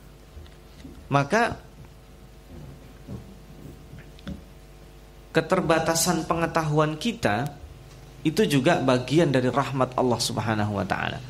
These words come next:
Seandainya manusia itu tahu seperti yang tidak usah terlalu banyak, ditambah sedikit saja dia mengetahui yang sekarang ada. Itu saja manusia itu bukan nikmat. Sekarang kita tahu hanya di sini. Yang terjadi di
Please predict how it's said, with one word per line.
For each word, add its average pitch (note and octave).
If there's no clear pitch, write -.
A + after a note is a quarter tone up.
Seandainya F#3
manusia F3+
itu D#3
tahu F3
seperti C#3
yang B2
tidak C3+
usah C3
terlalu B2
banyak, A2
ditambah C3
sedikit C3
saja C#3
dia C#3+
mengetahui B2+
yang A#2
sekarang C#3+
ada. G#2+
Itu B2+
saja B2+
manusia B2
itu C3
bukan A2+
nikmat. A2+
Sekarang E3
kita D#3
tahu D#3
hanya C3
di B2
sini. B2
Yang A#2+
terjadi A#2
di A2+